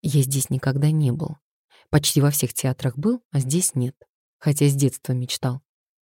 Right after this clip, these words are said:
«Из-за Высоцкого?» — вяло спросила Серафима. Сейчас, когда, наконец, начал завязываться нормальный разговор,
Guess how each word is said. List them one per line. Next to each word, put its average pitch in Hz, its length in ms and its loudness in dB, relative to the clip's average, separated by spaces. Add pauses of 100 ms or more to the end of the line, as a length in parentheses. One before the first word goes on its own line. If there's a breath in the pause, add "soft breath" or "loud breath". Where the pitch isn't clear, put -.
(800)
«Из-за 180 240 2
Высоцкого?» — 196 840 -2 (300)
вяло 135 300 4
спросила 131 480 -2
Серафима. 131 580 -4 (340 loud breath)
Сейчас, 214 400 -2
когда, 127 280 -2
наконец, 135 640 -2
начал 143 320 -2
завязываться 127 560 -2
нормальный 131 540 -2
разговор, 139 600 0